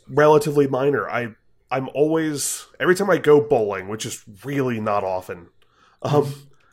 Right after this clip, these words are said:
Speaker 1: I'm always surprised at kind of how long the lanes are.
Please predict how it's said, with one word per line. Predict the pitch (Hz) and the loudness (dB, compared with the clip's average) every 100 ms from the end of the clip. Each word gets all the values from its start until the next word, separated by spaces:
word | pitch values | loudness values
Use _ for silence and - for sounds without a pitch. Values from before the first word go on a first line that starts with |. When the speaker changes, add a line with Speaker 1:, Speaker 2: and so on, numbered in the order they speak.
| _ _ | _ _
Speaker 1:
I'm | 131 123 - | -4 -2 -4
always | 131 147 151 156 147 139 - - _ _ - | -2 0 0 -4 -4 -6 -8 -12 _ _ -12
surprised | - - 147 - 113 127 135 | -6 -4 -4 -2 -2 0 -4
at | 131 | -6
kind | 127 | -8
of | 110 | -6
how | - 139 | 0 2
long | 127 113 113 120 131 143 | 2 -2 -4 -2 -4 -4
the | 127 | -6
lanes | 113 107 120 131 135 | -6 -6 -8 -10 -8
are. | 143 151 196 | -8 -10 -12